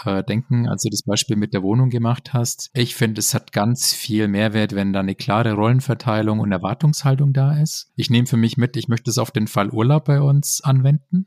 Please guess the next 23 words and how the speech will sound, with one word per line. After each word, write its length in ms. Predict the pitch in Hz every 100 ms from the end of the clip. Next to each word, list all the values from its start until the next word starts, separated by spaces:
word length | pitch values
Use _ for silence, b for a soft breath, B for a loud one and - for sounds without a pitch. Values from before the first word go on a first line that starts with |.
| - -
denn 100 | 107
da 100 | 113
haben 140 | 113
wir 60 | 107
diese 260 | 107 -
klare 440 | - 117 107 107 104
Rollenverteilung 920 | 101 107 113 - 110 - 101 98 98
nicht. 320 | 165 - -
Die 80 | 120
ist 180 | 127
so 80 | -
ein 80 | 117
bisschen 400 | 120 - 113 107
implizit, 720 | 117 131 117 101 - 170 - _
aber 180 | 120 107
die 120 | 120
mal 120 | 117
hinzuschreiben, 880 | 113 143 165 156 - 143 156 160 165 -
finde 220 | - 123
ich 100 | 127
gar 160 | 117 110
nicht 280 | 113 -
schlecht, 400 | - 101 - -